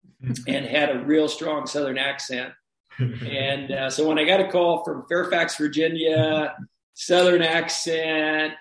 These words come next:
Speaker 2: I'm thinking about going to Boston, to a global city, it was just like, "No, this is not, this is not what I think God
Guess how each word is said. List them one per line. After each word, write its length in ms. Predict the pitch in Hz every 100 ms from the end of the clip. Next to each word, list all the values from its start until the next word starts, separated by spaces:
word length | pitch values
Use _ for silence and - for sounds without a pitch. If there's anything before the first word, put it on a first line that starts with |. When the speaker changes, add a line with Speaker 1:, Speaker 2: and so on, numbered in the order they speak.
| -
Speaker 2:
I'm 240 | 156 156
thinking 340 | 165 156 151
about 300 | 151 151 147
going 220 | 156 151 143
to 60 |
Boston, 760 | 131 156 160 - - 156 147 131
to 140 | 143
a 20 |
global 340 | 131 151 151 151
city, 800 | 151 156 151 156 151 151 135 _ _ _ _ -
it 60 |
was 120 | 151 143
just 160 | 151 -
like, 300 | 143 143 135 139 156
"No, 320 | 165 165 160 175
this 120 | 175 156
is 60 | 127
not, 540 | 147 156 165 170 175 165 -
this 160 | 175 - 139
is 60 | 127
not 480 | 147 147 160 160 151
what 140 | 151 156
I 60 | 147
think 220 | 147 156 139
God 220 | 151 143